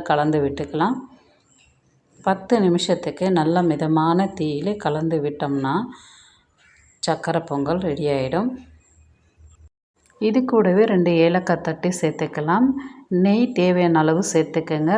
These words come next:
தாராளமா ஒரு மூணு ஸ்பூன் அளவுக்கு சேர்த்துட்டு அதிலேயே முந்திரி பருப்பும் திராட்சையும் போட்டு ஒரு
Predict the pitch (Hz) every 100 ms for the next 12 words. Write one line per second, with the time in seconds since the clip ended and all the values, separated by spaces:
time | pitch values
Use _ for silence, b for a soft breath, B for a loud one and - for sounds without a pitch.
0 | 208 156 156 151 156 180 160 160 160 165
1 | 160 - 180 180 160 160 160 190 - 151
2 | 151 156 185 262 285 B B B 170 165
3 | 190 175 220 240 175 175 190 190 165 160
4 | 196 175 156 156 156 175 175 156 156 202
5 | 160